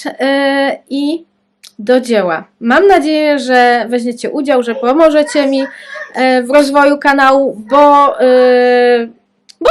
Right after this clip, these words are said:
tak, będzie fajnie, wy będziecie mieli fajne tematy do oglądania, takie jakie chcecie. Ja będę się cieszyła. Was to tak naprawdę nic nie kosztuje, a mnie daje wiele radości, bo po to nagrywam, żebyście oglądali, więc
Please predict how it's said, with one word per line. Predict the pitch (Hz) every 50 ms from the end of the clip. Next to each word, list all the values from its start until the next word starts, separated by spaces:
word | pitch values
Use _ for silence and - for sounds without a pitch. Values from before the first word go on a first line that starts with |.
| -
tak, | - 214 208 208
będzie | 240 294 302 277 294 269
fajnie, | 277 311 294 311 330 311 311 311 302
wy | 277 285
będziecie | 285 285 262 254 254 - 277
mieli | 269 254 254
fajne | 247 - 262 254 254 254 247
tematy | 254 254 247 247 254 - 262
do | 233 247 247
oglądania, | 240 240 240 233 233 233 233 233 220
takie | 226 214 220 - 214
jakie | 202 208 214
chcecie. | 208 - - 269 269 269 285 254
Ja | 240 247
będę | 262 262 247 254
się | 247 - 233
cieszyła. | 226 226 214 - - 262 269 269 269 269 - - _ _ _ _ 208
Was | 208 233 277 359 -
to | 392 370
tak | 339 311 302
naprawdę | 294 294 311 277 277 277 294 285
nic | 277 269 -
nie | 294 277 269
kosztuje, | 277 269 262 - - 269 269 269 -
a | - 240
mnie | 233 233 233 233 226
daje | 233 226 226 220 214
wiele | 214 214 214 208 202
radości, | 196 196 196 233 254 262 262 - - 294 277 269 - - - - _
bo | 233 240 240 233 233 233 226 - - - _ _ _
po | - 269
to | 262 277 254
nagrywam, | 233 220 214 240 269 254 254 240 233
żebyście | 226 240 226 226 - - 254 226
oglądali, | 220 208 214 208 196 202 214 226 254 262 277 330 392 392 - _ _ _ _ _ _ _ - -
więc | - 214 247 254 254 254 254 262 262 - - -